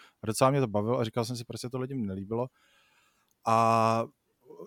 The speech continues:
než jsem si uvědomil ten kontext a teď jsem si říkal, OK, když to teda vyšlo v té kom-, kompletní edici znovu, úplně ta samá hra, jedna ku jedný,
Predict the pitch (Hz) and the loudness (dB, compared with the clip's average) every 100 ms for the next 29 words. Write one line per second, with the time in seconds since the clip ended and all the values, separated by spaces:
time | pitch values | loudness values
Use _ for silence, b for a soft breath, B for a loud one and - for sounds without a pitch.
0 | - 123 117 123 127 117 120 123 135 113 | -2 0 2 2 2 4 2 0 -4 -4
1 | 92 127 160 - 113 120 139 139 131 123 | -4 -4 -6 -10 -10 -6 -6 -6 -6 -6
2 | - 120 120 107 113 139 139 135 123 - | -6 -2 0 0 -2 0 4 4 2 0
3 | 135 147 - 123 123 113 120 139 - 113 | -2 -2 0 -2 -2 -2 0 0 -2 -2
4 | 95 104 120 101 101 95 104 123 180 - | -4 -4 -4 0 0 0 0 0 -4 -8
5 | - 113 131 117 117 120 113 101 98 110 | -8 2 4 4 2 0 2 2 2 2
6 | 117 123 - 110 90 90 92 | 4 2 2 0 -2 -6 -8